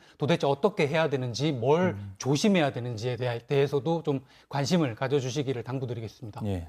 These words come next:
Speaker 2: 물놀이 할 때 우리가
Speaker 1: 네.
Speaker 2: 주의해야 될 것 다 알고 있지만 다시
Speaker 1: 네.
Speaker 2: 한번 좀 각인을 시켜주시죠.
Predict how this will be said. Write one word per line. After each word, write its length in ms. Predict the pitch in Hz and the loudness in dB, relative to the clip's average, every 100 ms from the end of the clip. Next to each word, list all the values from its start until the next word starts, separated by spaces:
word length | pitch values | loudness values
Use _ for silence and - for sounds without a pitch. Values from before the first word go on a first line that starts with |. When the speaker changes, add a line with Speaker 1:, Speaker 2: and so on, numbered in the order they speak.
| - | -6
Speaker 2:
물놀이 400 | 113 127 160 160 | 0 4 6 6
할 120 | 156 | 4
때 60 | 143 | 4
우리가 520 | 165 143 143 160 156 151 | 4 4 6 6 4 0
Speaker 1:
네. 200 | 131 120 | -4 -2
Speaker 2:
주의해야 580 | - 143 151 147 143 | 2 4 6 6 4
될 160 | 131 120 | 4 2
것 180 | - - | 2 0
다 160 | 143 | 2
알고 240 | 147 123 131 | 2 4 2
있지만 380 | - 117 123 107 | 0 -2 -2 0
다시 180 | 127 | 0
Speaker 1:
네. 60 | 135 | 0
Speaker 2:
한번 180 | 123 131 | 2 0
좀 80 | 120 | -2
각인을 380 | - 101 117 | -4 0 0
시켜주시죠. 580 | 107 - 123 95 90 - | 0 -4 -6 -6 -10 -16